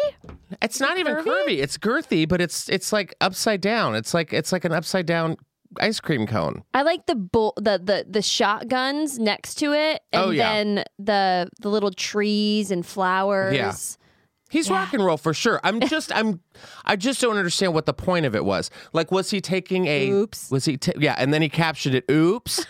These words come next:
Speaker 2: <laughs>
Speaker 1: uh, with his genitals visible. So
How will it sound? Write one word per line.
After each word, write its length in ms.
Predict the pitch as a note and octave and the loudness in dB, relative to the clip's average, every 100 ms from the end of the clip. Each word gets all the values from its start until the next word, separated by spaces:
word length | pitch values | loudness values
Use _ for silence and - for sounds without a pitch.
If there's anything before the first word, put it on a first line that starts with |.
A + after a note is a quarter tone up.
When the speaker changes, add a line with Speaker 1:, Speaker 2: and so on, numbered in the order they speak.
| G#4+ - | -2 0
Speaker 2:
<laughs> 220 | C4+ - B3 | -4 -2 0
Speaker 1:
uh, 320 | C#3+ C#3 C3+ - - _ - - - - _ - | 2 2 0 -4 -12 _ -20 -20 -20 -20 _ -8
with 340 | C#3+ F3+ A3 | 0 0 2
his 220 | A3 G#3+ | 0 0
genitals 560 | D3+ E3+ G#3 G3+ G3+ E3+ | 0 0 2 2 0 0
visible. 680 | C3+ F3+ F#3 F#3 F#3+ F3+ - - - - | 0 2 2 2 2 2 -2 -20 -18 -6
So 400 | - G#3+ G#3 | 0 2 2